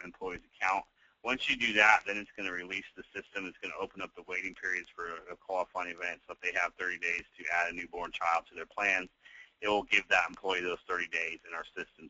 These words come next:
to go ahead and, and complete the enrollment. Um, that's kinda how our qualifying events work i-, in the system. And I'll talk about new hires and, and terminations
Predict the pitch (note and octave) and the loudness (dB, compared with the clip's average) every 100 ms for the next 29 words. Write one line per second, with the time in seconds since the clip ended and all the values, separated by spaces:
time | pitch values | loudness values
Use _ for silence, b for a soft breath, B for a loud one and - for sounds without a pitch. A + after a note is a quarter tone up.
0 | - E2 D#2+ F2+ E2+ F2+ E2 D#2+ - b | -16 -18 -8 -6 -4 -4 -6 -12 -20 b
1 | b - E2+ - G#2 F#2 F2 D#2+ D#2 C#2+ | b -18 -18 -10 -8 -6 -8 -6 -6 -8
2 | _ _ b b b - E2 D#2+ F2 F#2 | _ _ b b b -2 0 2 2 0
3 | - F#2+ F2 F#2 F2 E2+ E2+ F2 E2 - | 2 2 2 4 6 4 2 0 0 0
4 | F2+ F2 E2+ E2 E2 E2+ E2 E2 D#2+ - | 2 2 0 -2 -4 -8 -8 -6 -6 -6
5 | _ D#2+ - E2+ D#2+ - F2 - F2+ G2+ | _ -20 -14 -12 -12 -12 -14 -8 4 8
6 | G#2 A#2 G#2 F#2+ F#2+ F2 F#2 F2+ E2+ E2+ | 8 8 6 8 2 2 -4 -2 0 0
7 | E2 E2+ - F2 E2+ D#2 E2+ E2+ F#2+ F2 | -4 -14 -18 -8 -8 -8 -12 -8 -6 -4
8 | E2+ E2+ F2 | -6 -6 -12